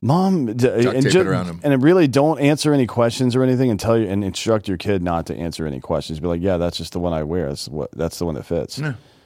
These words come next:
Speaker 2: Yeah.
Speaker 1: So they have to go have a conversation with their parents.
Speaker 2: Mm-hmm.
Speaker 1: Like, "Hey,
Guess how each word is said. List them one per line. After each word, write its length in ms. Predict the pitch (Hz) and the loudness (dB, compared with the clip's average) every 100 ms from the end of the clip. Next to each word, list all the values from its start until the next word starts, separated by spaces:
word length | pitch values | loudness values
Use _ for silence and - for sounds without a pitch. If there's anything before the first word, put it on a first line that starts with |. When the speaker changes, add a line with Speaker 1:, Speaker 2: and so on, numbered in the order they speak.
| _ - | _ -12
Speaker 2:
Yeah. 120 | 104 | -8
Speaker 1:
So 220 | - 107 | 0 2
they 140 | 107 113 | 4 4
have 180 | 110 | 2
to 40 | 110 | 0
go 100 | 98 | 0
have 200 | 101 95 | 0 -2
a 40 | |
conversation 680 | - 101 92 98 95 87 90 | -2 -2 -2 -2 -2 -2 -4
with 140 | 82 | -2
their 180 | 95 107 | 0 0
parents. 560 | - 80 53 50 - - 95 | -2 -8 -10 -12 -16 -14 -14
Speaker 2:
Mm-hmm. 260 | 110 143 | -12 -4
Speaker 1:
Like, 180 | 101 95 | -2 0
"Hey, 340 | 113 120 104 | 2 2 2